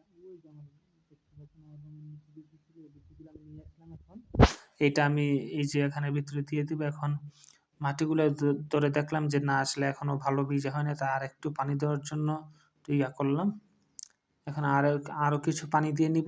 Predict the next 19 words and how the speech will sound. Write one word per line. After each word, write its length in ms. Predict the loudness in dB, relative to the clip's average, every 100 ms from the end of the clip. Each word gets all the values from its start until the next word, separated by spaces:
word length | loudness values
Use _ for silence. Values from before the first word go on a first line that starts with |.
| 2
যেন 200 | 2 2
মাটিটা 400 | 2 2 0 0 2
ভালোভাবে 460 | 2 2 4 2
শক্ত 320 | 2 0 0 2
হয়ে 260 | 4 2
যায়। 220 | 4 2 2 -4 _ _ _ _ _
এই 160 | 6 8
রকমভাবে 540 | 8 6 6 6 8 8
এই 140 | 8
পদ্ধতিতে 560 | 6 2 2 -2 0 -4
যারা 280 | 2 4 6 4
ভিডিও 320 | 4 2 4 4
বানাবেন, 420 | 4 4 2 0
কে-, 200 | -2 -4
এই 140 | -4 -4
কি-, 200 | -2 -4 -2 -6 -4
এই 120 | 0
বি-, 320 | 0 0 -4 -6 0
এই 160 | 2